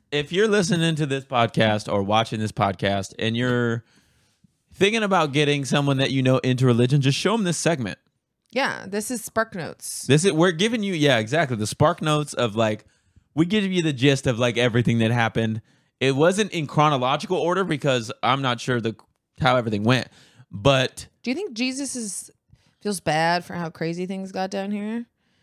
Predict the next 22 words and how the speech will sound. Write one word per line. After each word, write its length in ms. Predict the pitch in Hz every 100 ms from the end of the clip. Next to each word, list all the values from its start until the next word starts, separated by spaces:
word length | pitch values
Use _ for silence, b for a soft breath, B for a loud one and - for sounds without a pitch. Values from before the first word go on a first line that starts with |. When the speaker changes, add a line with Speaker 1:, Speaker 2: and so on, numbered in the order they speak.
| _ _ _
Speaker 2:
Do 80 | 214
you 40 |
think 140 | 233 240
he 80 | 233
feels 200 | 226 214
bad 240 | 196 185
up 140 | 196 196
there? 200 | 202 196
He's 140 | 170
like, 180 | 165 156
"You 160 | 160 156
guys 420 | 160 139 120 139
are 80 | 143
really 400 | 147 156 143 139
pushing 400 | 131 147 139 123
this 220 | 127 135 -
agenda 480 | 156 147 147 117
thing. 420 | 147 80 71 69 185 _ _ _ _ _ _ _
Like, 80 | -
I 40 | 160
don't 340 | 185 185 -
care." 640 | - 160 147 131 101 101